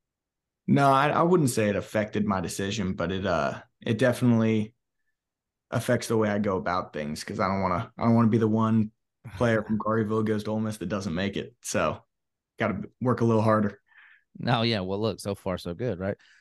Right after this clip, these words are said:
Speaker 2: So you, you know, you talked about if that wasn't the thing that affected your decision, why did you choose Ole Miss?
Speaker 1: Uh, if I'm being honest, I committed first offer. Uh, went to a camp. They offered me, I think,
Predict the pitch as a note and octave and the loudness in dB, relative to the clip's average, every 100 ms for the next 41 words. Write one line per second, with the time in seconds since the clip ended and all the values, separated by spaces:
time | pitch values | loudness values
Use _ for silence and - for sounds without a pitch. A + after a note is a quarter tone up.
0 | - - C3 A#2+ B2 B2+ - C#3+ C3+ B2 | -10 4 4 6 2 -4 -2 0 2 2
1 | D#3 D3+ B2+ A#2+ G#2+ D3 E3 D#3 C#3 C3 | 2 2 0 0 2 2 4 2 2 -2
2 | A#2 C3+ B2+ A#2 A2 B2+ A#2+ G#2+ G#2 B2+ | -4 -4 0 -2 0 -2 -2 -6 -4 -4
3 | A2+ G#2+ G#2+ C#3+ D3 E3 G#2 - G2+ F#2 | -2 -4 2 2 2 -2 -4 -8 -4 -4
4 | F2+ E2+ - _ _ _ _ _ _ _ | -4 -8 -12 _ _ _ _ _ _ _
5 | _ _ E2 G#2+ G#2 A2+ C3 A2+ A2 G#2+ | _ _ -2 -2 0 2 4 2 2 -2
6 | - A2+ - G#2+ G#2 F#2+ - F2 - C#2+ | -4 -4 -2 -2 -2 -6 -6 -8 -4 -2
7 | C2+ G#1+ - - - - _ _ _ _ | -2 -4 -12 -14 -20 -20 _ _ _ _
8 | - F2+ G#2+ - A#2+ A#2+ - A#2+ A2+ A#2+ | -4 -2 -4 -6 -6 -6 -2 0 2 2
9 | A#2+ B2 - _ G#2 G#2+ A2 G#2 A#2 A2 | 4 2 -2 _ -2 0 0 0 0 2
10 | G#2+ G#2+ G#2+ _ _ _ _ _ _ _ | 2 2 -2 _ _ _ _ _ _ _
11 | - B2+ | -2 0